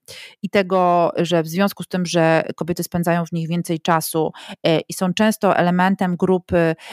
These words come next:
e, które potrzebują więcej czasu w samej toalecie, jak na przykład seniorzy, seniorki czy osoby z niepełnosprawnością, e, oraz raz w miesiącu mają, y, okres i w związku z tym, y, to jest, y, sytuacja, w której dłużej muszą spędzić czasu w toalecie,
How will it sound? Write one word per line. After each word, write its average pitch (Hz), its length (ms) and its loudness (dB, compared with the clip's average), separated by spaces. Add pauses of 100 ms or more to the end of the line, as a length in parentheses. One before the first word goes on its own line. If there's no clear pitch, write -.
(120)
e, 160 300 2
które 175 300 -4
potrzebują 175 540 -4
więcej 220 400 2
czasu 175 280 -2
w - 100 -14
samej 214 360 0
toalecie, 143 460 -2
jak 147 140 -4
na 160 80 -8
przykład - 380 -8
seniorzy, 170 400 -4
seniorki 160 460 -6
czy - 120 -6
osoby 160 260 -8
z 160 60 -10
niepełnosprawnością, 160 1000 -4 (580)
e, 180 180 2 (140)
oraz 247 720 0 (680)
raz 170 200 2
w - 20 -6
miesiącu 151 460 -8
mają, 151 420 -4 (260)
y, 117 400 -2 (100)
okres - 520 -2
i 180 60 -2
w 180 40 0
związku 165 320 -2
z - 60 -14
tym, 156 300 -4
y, - 920 -2
to 165 180 4
jest, 147 400 -2
y, 156 240 0
sytuacja, 156 460 -2
w - 40 -14
której 156 360 0
dłużej 175 460 4
muszą 156 420 -2
spędzić 156 340 -4
czasu 156 240 -2
w - 40 -14
toalecie, 151 540 0